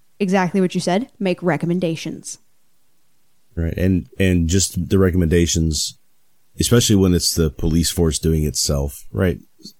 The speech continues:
Speaker 2: Trying to, trying to police itself,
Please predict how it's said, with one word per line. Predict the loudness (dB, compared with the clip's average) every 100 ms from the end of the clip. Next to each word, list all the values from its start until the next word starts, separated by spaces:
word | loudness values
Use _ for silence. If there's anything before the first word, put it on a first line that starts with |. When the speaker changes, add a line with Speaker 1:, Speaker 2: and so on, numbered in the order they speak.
| -12
Speaker 2:
Trying | -2 0 0
to, | 0 -2 -2 -4 -8 -16 _ _ _ _ _ _ _ _ _ _ _ _ _ 0
trying | 2 2
to |
police | -2 -2 0 0
itself, | -2 -2 0 0 -4 -10